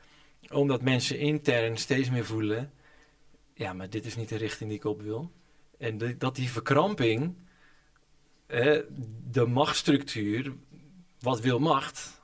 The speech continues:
Alles behalve macht uit handen geven. Dus dat, dat, dat gaat niet zonder slag of stoot. Dus dat zag ik ook, hele heftige strijd. En dat was een van de meest bizarre dingen uit dat visioen. Het is helemaal niet aan ons om mee te doen aan die strijd. Wij, wij hoeven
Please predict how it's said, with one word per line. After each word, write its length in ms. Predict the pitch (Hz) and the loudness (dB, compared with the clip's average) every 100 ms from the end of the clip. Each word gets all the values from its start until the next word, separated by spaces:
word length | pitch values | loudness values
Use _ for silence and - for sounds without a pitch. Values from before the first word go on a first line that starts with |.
| - | 0
Alles 380 | 139 156 151 110 | 4 6 6 4
behalve 420 | 123 113 117 123 | 4 4 4 4
macht 260 | 127 131 | 2 2
uit 120 | 139 127 | 2 4
handen 300 | 160 165 117 | 4 4 2
geven. 460 | 110 98 90 107 - - - - - - | 0 -2 -6 -10 -14 -20 -20 -20 -20 -12
Dus 220 | - 117 - | -4 -2 2
dat, 240 | 156 - - | 2 0 -2
dat, 260 | 139 113 | 0 2
dat 160 | 147 143 | 0 0
gaat 340 | 160 123 - - | -2 -2 -4 -6
niet 260 | 139 151 | 2 2
zonder 280 | - 127 120 | 4 0 -2
slag 240 | - 123 107 | 0 0 0
of 80 | |
stoot. 300 | - 160 117 | 2 4 4
Dus 100 | 113 | 2
dat 140 | 110 131 | 2 4
zag 200 | 147 117 | 2 2
ik 140 | 110 | 4
ook, 260 | 147 120 - | 4 4 -2
hele 400 | 123 143 147 123 | 2 6 8 6
heftige 500 | 113 139 - 151 - | 4 2 0 -4 -4
strijd. 580 | - 160 131 113 - - - - - - - - - - _ - - | -2 0 2 2 -2 -14 -20 -20 -20 -20 -20 -20 -20 -20 _ -20 -4
En 140 | 120 | 2
dat 140 | 127 139 | 4 4
was 180 | 123 | 2
een 260 | 135 127 113 | 2 2 0
van 120 | 110 | -2
de 60 | 113 | 2
meest 240 | 117 113 | 2 2
bizarre 340 | 120 117 110 110 | 0 0 0 2
dingen 480 | 139 123 110 110 - | 2 4 2 0 -2
uit 200 | 117 107 | -4 -4
dat 140 | 107 | -8
visioen. 500 | 113 101 104 104 127 - - | -8 -4 -4 -4 -8 -18 -8
Het 120 | 120 | -4
is 80 | 120 | 2
helemaal 260 | 135 156 131 | 4 6 4
niet 180 | 127 | 2
aan 80 | 127 | 2
ons 200 | 123 113 | 0 0
om 80 | 120 | 2
mee 180 | 147 214 | 4 4
te 100 | 165 | 0
doen 160 | 120 | -2
aan 60 | 107 | -2
die 100 | 101 | -2
strijd. 480 | - 104 95 98 - | -4 -4 -6 -10 -10
Wij, 400 | 110 123 - - | 0 0 0 -2
wij 180 | 123 131 | -2 0
hoeven 520 | 123 160 135 127 131 | 2 2 2 -2 -2